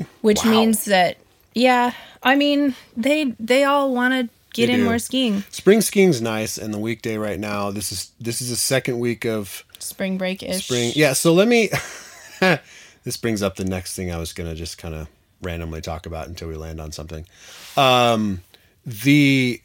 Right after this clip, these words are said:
Speaker 2: so the last, these last two weeks leading up to the ski season, I'm leaving early, and as m-, some of you know, I went paid from three years of volunteer ski patrol. I went paid this year, and I've been doing about three days a week up there.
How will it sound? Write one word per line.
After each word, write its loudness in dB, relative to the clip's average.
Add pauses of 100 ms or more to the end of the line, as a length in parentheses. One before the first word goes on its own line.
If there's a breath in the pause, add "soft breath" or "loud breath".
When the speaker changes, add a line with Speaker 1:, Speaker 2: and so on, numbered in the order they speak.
Speaker 2:
so -2
the 2
last, 4
these -4
last 0
two -2
weeks -4
leading -4
up -6
to -8
the -6
ski -6
season, -4
I'm 0
leaving -4 (140)
early, -4
and -8
as -6 (520 soft breath)
m-, 0 (100)
some 4
of 4
you -2
know, 0
I -2
went -6
paid -4
from -6
three -8
years -4
of -8
volunteer -4
ski -10
patrol. -8
I -8
went -12
paid -10
this -12
year, -10
and -10
I've -12
been -12
doing -10
about -10
three -10
days -8
a -12
week -14
up -14
there. -16